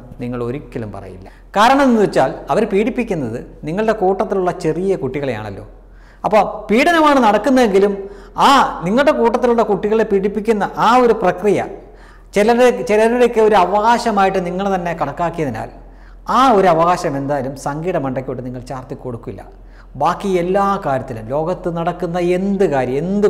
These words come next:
കൊള്ളരായ്മ നടന്നാലും മുൻകാലങ്ങളിൽ നിങ്ങൾ പറഞ്ഞുകൊണ്ടിരുന്നത് ജൂതന്മാരായിരുന്നത്,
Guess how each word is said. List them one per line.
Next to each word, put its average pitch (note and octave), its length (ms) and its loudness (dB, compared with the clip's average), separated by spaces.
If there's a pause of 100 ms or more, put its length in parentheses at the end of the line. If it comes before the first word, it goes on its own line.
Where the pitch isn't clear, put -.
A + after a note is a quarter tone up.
(140)
കൊള്ളരായ്മ F3+ 560 0 (520)
നടന്നാലും C3 440 -4 (480)
മുൻകാലങ്ങളിൽ A3+ 600 4
നിങ്ങൾ G3+ 200 -2
പറഞ്ഞുകൊണ്ടിരുന്നത് E3+ 580 -2 (760)
ജൂതന്മാരായിരുന്നത്, D3+ 760 0